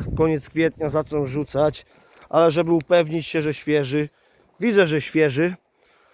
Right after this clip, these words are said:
ale sprawdzę, żeby wam pokazać, żeby nie było. Tak o sobie leżał. Tak, jest świeży już. Kilka dni tu przeleżał,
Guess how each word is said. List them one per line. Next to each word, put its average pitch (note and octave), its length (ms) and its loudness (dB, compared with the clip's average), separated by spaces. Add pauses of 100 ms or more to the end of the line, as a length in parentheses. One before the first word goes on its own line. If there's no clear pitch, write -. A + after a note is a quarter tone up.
(140)
ale E3 220 4
sprawdzę, D#3+ 680 2
żeby D#3+ 260 -4
wam D#3 180 0
pokazać, D#3 680 0
żeby C3+ 280 -2
nie C3 140 0
było. D3 400 0
Tak E3 340 -2
o D#3+ 140 4
sobie C#3+ 360 0
leżał. C#3+ 520 2 (2000)
Tak, C3+ 320 0
jest D3+ 200 0
świeży C3+ 440 -2
już. B2 300 -6 (180)
Kilka E3 340 2
dni D#3 220 -2
tu D#3 120 -2
przeleżał, D#3 720 2